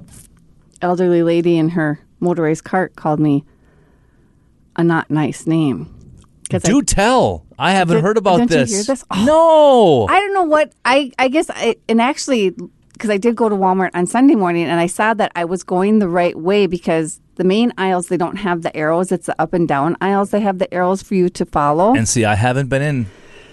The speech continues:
Speaker 1: So
Speaker 2: in a store,
Speaker 1: so the
Speaker 2: inside a store for a long time, so I'm not sure.
Speaker 1: So the lady was coming at me, and she was in a motorized cart, and she had her face mask on. And I saw her, so I stopped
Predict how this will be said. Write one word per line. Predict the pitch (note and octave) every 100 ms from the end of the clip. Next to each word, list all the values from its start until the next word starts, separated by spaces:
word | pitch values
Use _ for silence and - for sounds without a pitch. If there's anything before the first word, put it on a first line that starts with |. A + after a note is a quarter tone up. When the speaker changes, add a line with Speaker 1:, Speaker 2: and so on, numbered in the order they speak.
| - -
Speaker 1:
So | - C4+ A#3 E3+
Speaker 2:
in | B2+
a | A#2+
store, | - D3+ D#3 A2+ F#2+ -
Speaker 1:
so | B3
the | D#3+
Speaker 2:
inside | A3+ C#3+ C#3+
a | C3
store | C#3+ B2
for | B2+
a | A2+
long | A#2+ A#2
time, | - B2 G#2
so | A#2
I'm |
not | B2+ G2+
sure. | - B2 -
Speaker 1:
So | - B3
the | A3
lady | A#3 D#4 D#4+
was | E4
coming | - B3+ A#3
at | E3 D3+
me, | F3+
and | F3+
she | F#3
was | E3+
in | D#3+
a |
motorized | E3 F3+ A3+ A#3 A#3
cart, | - E3 D#3 D#3 - - - _ -
and | F3+ F3
she | F#3
had | F#3
her | F#3
face | C#4 E4
mask | B3+ F3 - E3
on. | C3 -
And | F3+ F3
I |
saw | G3 B3+ C#4
her, | B3+
so | B3
I | G3 G3
stopped | - A3 G#3+ - -